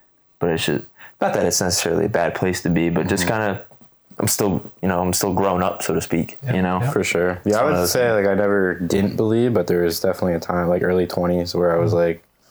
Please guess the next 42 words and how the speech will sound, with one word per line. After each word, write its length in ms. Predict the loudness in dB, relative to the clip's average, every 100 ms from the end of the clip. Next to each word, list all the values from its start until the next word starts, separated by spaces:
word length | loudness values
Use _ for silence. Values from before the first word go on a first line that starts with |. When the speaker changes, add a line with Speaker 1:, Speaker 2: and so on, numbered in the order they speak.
| -20 -20 -20 _ -2
Speaker 2:
"I 40 |
don't 60 | 0
really 120 | 0 0
know 120 | 0
what 120 | 0
to 60 | 0
believe." 460 | 0 0 0 -4 -12 -14 -4
Speaker 3:
Yeah. 200 | -2 -2 -2
Speaker 1:
Yeah. 280 | -2 -2 -4 -10 _ -2
Speaker 2:
But 400 | 0 2 -2 -8 _ -20 _ -20 -8 -2
last 280 | 0 0
couple 240 | -2 0 0
of 60 |
years, 440 | 2 2 2 0 -2
like, 140 | -2
just, 180 | -2 -2
like, 120 | -2
surrounding 360 | -2 -2 0 0
myself 340 | 0 0 0
with 120 | 0 0
people 260 | 0 0
who 100 | 0
do 180 | 0 0
believe 380 | 0 2 0 0
has 220 | -2 -2
really 520 | -2 0 0 -2 -4 -12 -6
catalyzed 520 | -4 -2 -2 -4 -4
it 280 | -4 -4 -8 _ _ -8
Speaker 3:
Oh, 80 | -4
yeah. 160 | -4 -2
Speaker 2:
big 160 | -4
time. 380 | -4 -6 -6 -10 _ _ _ _ _ -6
And, 120 | -2
like, 140 | -2
going 180 | -2 -2
to, 60 | 0
like, 160 | -2 -2
those 180 | -2
events, 580 | -2 -2 -4 -4 -6 -10 -8
Speaker 3:
Yeah. 180 | -6 -6 -10 _ _ _ -4
Speaker 2:
like, 140 | -2
you, 120 | -2